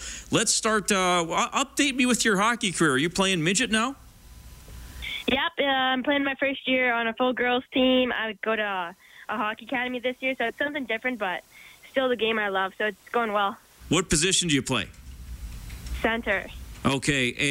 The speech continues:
Speaker 1: and how do you feel your, your game has grown over the last few years, Ryan?
Speaker 2: Um, I definitely keep working harder, trying to get faster, uh,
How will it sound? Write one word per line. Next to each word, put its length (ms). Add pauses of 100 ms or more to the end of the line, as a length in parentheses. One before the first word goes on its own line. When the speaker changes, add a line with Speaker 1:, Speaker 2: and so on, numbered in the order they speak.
(280)
Speaker 1:
and 160
how 280
do 80
you 100
feel 360
your, 240
your 460
game 640
has 200
grown 380
over 160
the 80
last 300
few 160
years, 320
Ryan? 320 (1400)
Speaker 2:
Um, 420
I 80
definitely 720
keep 220
working 240
harder, 320
trying 220
to 80
get 100
faster, 580 (180)
uh, 340